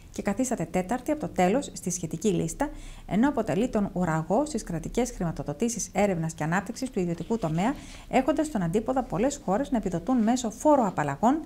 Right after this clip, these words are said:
την επένδυση στην καινοτομία. Παραδόξως, από την ίδια μελέτη προκύπτει ότι η ετήσια αύξηση του προσωπικού που ασχολείται με την έρευνα και την ανάπτυξη στη χώρα μας να φτάνει το έξι τοις εκατό,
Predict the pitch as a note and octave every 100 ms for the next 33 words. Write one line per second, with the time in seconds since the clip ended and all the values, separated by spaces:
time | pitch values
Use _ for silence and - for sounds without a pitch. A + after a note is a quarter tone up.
0 | - - - G3 - G#3+ A#3+ B3+ D4+ C#4
1 | - A3+ G#3 F#3+ G3 G#3+ F#3+ - - -
2 | - - - - - - - - - -
3 | G3 F#3+ F#3+ G3+ - G3+ E3+ F#3+ D#3+ D3
4 | E3 C4+ - - D#3+ E3 D#3+ D4+ D4+ -
5 | - - F3 E3 E3+ D4 - G3+ C4 -
6 | F3+ - - F3 D#3+ D#3 F3 - D4+ F3
7 | E3+ E3 G3 G#3 E3+ D#3+ E3+ D#3+ D#3 D3+
8 | G3+ - E3 D#3 F#3 G#3+ - - - -
9 | D#3+ E3 C4 - - - F3 E3+ A#3+ A#3+
10 | A#3 G#3+ - - D#3+ - - - D4+